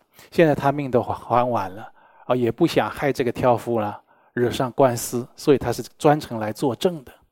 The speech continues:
啊，安世高大师过去就有这个很玄奇的一段过去了。他还了这两条命债，在观察他来中国弘法的因缘。好了，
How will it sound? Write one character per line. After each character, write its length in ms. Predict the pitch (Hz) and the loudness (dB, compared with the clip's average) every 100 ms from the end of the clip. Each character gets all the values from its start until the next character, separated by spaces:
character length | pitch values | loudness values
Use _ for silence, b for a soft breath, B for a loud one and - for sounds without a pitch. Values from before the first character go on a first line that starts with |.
| _ b b b b b b | _ b b b b b b
啊， 80 | - 120 | -4 -2
安 120 | 143 | -2
世 100 | 147 | 2
高 140 | 135 | 2
大 160 | 131 127 | 4 0
师 100 | 131 | 2
过 140 | 147 | 2
去 160 | 131 127 | 2 0
就 140 | 135 | 0
有 120 | 120 | 0
这 140 | 107 117 | -2 -4
个 80 | 113 | -4
很 180 | - | -6
玄 300 | 90 - 110 | -8 -4 -4
奇 240 | 131 - 113 | -4 -8 -6
的 100 | 113 | -6
一 120 | 104 | -6
段 220 | - 117 | -4 -6
过 180 | 107 117 | -4 -6
去 300 | - - 117 | -6 -8 -8
了。 260 | 98 - - _ B B B B B B B B _ | -8 -16 -20 _ B B B B B B B B _
他 200 | 185 175 | 2 4
还 220 | 156 160 | 4 2
了 120 | 175 | 4
这 80 | 185 | 4
两 160 | 165 | 2
条 160 | 139 143 | 4 2
命 220 | 156 160 | 2 -2
债， 360 | 151 160 139 - | 4 4 2 -6
在 200 | - 175 | 2 2
观 540 | 147 _ 208 208 202 196 | 2 _ 4 6 4 -2
察 320 | - 117 117 | -6 -4 -2
他 220 | - 135 | -2 -4
来 420 | 131 104 101 107 | -2 -4 -4 -6
中 320 | 120 135 135 | 0 2 2
国 180 | 127 107 | 0 -2
弘 200 | - 120 | -2 -4
法 120 | 127 | -2
的 140 | 113 113 | -2 -2
因 160 | 123 | -6
缘。 320 | 120 104 92 107 _ _ _ _ _ _ _ _ | -6 -6 -8 -14 _ _ _ _ _ _ _ _
好 200 | - 123 | 0 2
了， 280 | 143 160 | 2 -2